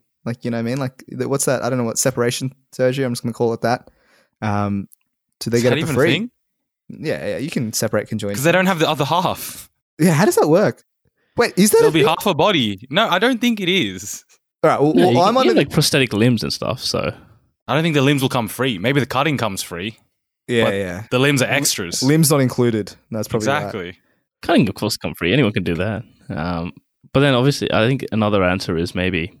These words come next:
Speaker 3: you know, you get the other conjoined twin to commit a murder and then just even it up nicely.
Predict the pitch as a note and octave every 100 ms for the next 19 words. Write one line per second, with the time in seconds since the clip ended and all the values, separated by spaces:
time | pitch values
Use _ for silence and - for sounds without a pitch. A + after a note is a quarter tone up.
0 | _ - - F#2+ F2+ G#2 G#2 G#2+ E2 F2+
1 | F2 - A#2+ G2+ F2+ F2+ - E2 G#2 B2
2 | B2+ G#2 F2+ F#2 D#2+ E2+ A2+ - F2+ D#2+
3 | - - - - A#2+ G#2+ F#2+ E2 F2+ F2
4 | F#2 - - -